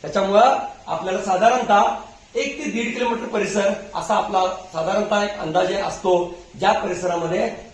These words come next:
हे वातावरणातले घटक बदलत नाहीत. त्यामुळं साधारणतः एक ते दीड किलोमीटर परिसरासाठी एक युनिट बास आहे. हे वैयक्तिक घेतलं पाहिजे असं पण काही नियम नाही. आठ दहा शेतकरी मिळून सुद्धा तुम्ही एकत्र घेऊ शकताय. त्याचा ॲक्सेस तुम्हाला तुमच्या मोबाईलपर्यंत पोहोचवला जातो. मग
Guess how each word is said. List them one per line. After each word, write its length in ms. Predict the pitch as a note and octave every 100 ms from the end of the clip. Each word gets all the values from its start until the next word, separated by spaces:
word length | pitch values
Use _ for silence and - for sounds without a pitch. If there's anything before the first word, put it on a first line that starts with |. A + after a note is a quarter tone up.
| -
हे 80 | A3
वातावरणातले 640 | G#3 - F#3 F#3 F#3+ F#3
घटक 260 | F3 G#3 E3
बदलत 320 | E3 F3+ F#3+
नाहीत. 160 | D#3+ A2+ - - - - -
त्यामुळं 500 | F#3+ F#3+ E3 G3 - - -
साधारणतः 360 | F3 G#3 A3 C4+
एक 160 | F#3+
ते 60 | A3
दीड 160 | F#3 F3+
किलोमीटर 300 | F#3 F3+ F3+
परिसरासाठी 840 | E3+ D#3+ - E3 F3+ A#3 - - -
एक 200 | F#3 G3
युनिट 240 | F3+ E3 D#3+
बास 220 | D3 C3+
आहे. 140 | A2+ - - - -
हे 120 | F#3 F#3
वैयक्तिक 400 | G3+ G3 A3 F#3
घेतलं 240 | G3+ G#3
पाहिजे 220 | G3+ -
असं 200 | F#3 G#3
पण 140 | G3+ -
काही 200 | G3 F3+
नियम 160 | D#3+
नाही. 260 | D3 C#3+ C#3+ - -
आठ 140 | D#3+ E3
दहा 140 | F#3 F#3
शेतकरी 460 | F3+ F#3+ F#3 F3+
मिळून 220 | E3+ F3
सुद्धा 100 | F3+
तुम्ही 320 | F3 E3+ E3 E3
एकत्र 160 | D#3
घेऊ 240 | D#3 D3 C#3
शकताय. 380 | - C#3+ D#3+ - - D#3+
त्याचा 160 | -
ॲक्सेस 800 | - - E3 A3+ B3 - - -
तुम्हाला 240 | F3+ F3+ F3+
तुमच्या 200 | E3 E3+
मोबाईलपर्यंत 500 | D#3+ E3 E3 E3 D#3+
पोहोचवला 320 | D#3 D#3 D3
जातो. 480 | C3+ D#3+ G#3 - - - -
मग 380 | D#3 G#3+ C#4+ C4+